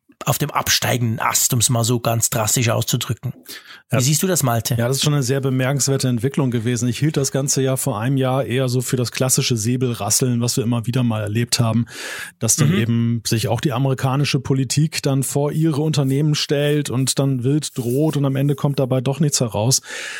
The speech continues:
Speaker 2: Aber dass man da so blank gezogen hat und auch Tatsachen geschaffen hat, ich glaube auch, man kommt so schnell aus der Nummer nicht mehr raus. Es hat auch sowas von, man würde Gesicht verlieren, wenn man das jetzt lockert gegen Hu-, über Huawei und dann eben diese Sanktionen dann da zurücknimmt.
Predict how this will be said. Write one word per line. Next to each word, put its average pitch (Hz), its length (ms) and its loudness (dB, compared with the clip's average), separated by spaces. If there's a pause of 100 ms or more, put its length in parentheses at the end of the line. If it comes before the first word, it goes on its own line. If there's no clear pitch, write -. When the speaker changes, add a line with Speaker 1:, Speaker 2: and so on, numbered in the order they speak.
(140)
Speaker 2:
Aber 123 160 0
dass 147 160 0
man 143 140 2
da 143 80 2
so 143 120 2
blank 139 380 0
gezogen 165 560 0
hat 170 240 2
und 139 180 0
auch 117 120 0
Tatsachen 165 500 0
geschaffen 160 380 2
hat, 156 80 0
ich 135 100 -4
glaube 151 300 2
auch, 151 180 -2
man 147 140 0
kommt 175 240 0
so 151 100 0
schnell 156 240 0
aus 139 140 0
der 147 80 2
Nummer 151 260 2
nicht 156 160 -2
mehr 139 160 0
raus. 139 360 0
Es 131 120 0
hat 147 100 0
auch 143 80 0
sowas 143 300 0
von, 143 340 0 (400)
man 135 160 0
würde 160 160 2
Gesicht 131 360 -2
verlieren, 123 600 0 (120)
wenn 135 140 0
man 120 140 -2
das 123 160 2
jetzt 127 180 -2
lockert 127 500 -2
gegen 117 300 0
Hu-, 131 180 2
über 120 240 0
Huawei 113 840 0
und 110 300 -2
dann 120 180 2
eben 117 200 0
diese 120 180 0
Sanktionen 123 680 0
dann 120 160 -2
da 113 160 -2
zurücknimmt. 123 560 0